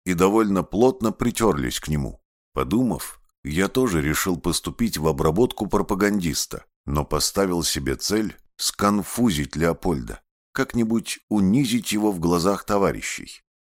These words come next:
Это уже не только потому, что он еврей, а потому что трудно было мне помириться с тем, что правда живёт и горит в таком хилом маленьком теле.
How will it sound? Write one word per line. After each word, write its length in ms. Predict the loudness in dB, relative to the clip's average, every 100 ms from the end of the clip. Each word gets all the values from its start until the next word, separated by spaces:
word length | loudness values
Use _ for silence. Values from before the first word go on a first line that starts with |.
| _
Это 200 | -6 0
уже 280 | 0 2 2
не 140 | 2
только 420 | 2 4 4 2 -2
потому, 380 | 0 0 0
что 220 | 0 0 0
он 120 | 2
еврей, 600 | 0 2 0 -2 -6 -18 _ _ -10
а 80 | -4
потому 460 | 0 2 2 2
что 240 | 0 0 -2
трудно 500 | 0 2 2 2 2
было 260 | 2 2
мне 200 | 2 2
помириться 640 | 2 2 4 2 0 -2 -2
с 100 | -2
тем, 240 | 0 0
что 240 | -2 -4
правда 560 | -4 -2 0 2 0 -2
живёт 420 | 2 2 2 0
и 40 | 0
горит 400 | 2 2 0 -4
в 100 | -2
таком 440 | -2 2 0 0
хилом 500 | -4 0 2 2 0
маленьком 800 | 0 0 0 0 -2 -2 -2 -4
теле. 480 | -2 -2 -2 -4